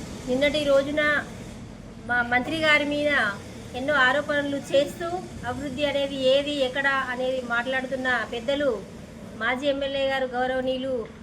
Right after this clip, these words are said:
చాలా కార్యక్రమాలు, చాలా అభివృద్ధి చేశామని మాట్లాడుతున్నారు.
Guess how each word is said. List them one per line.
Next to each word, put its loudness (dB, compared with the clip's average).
చాలా 4
కార్యక్రమాలు, -2
చాలా -2
అభివృద్ధి -4
చేశామని -2
మాట్లాడుతున్నారు. 0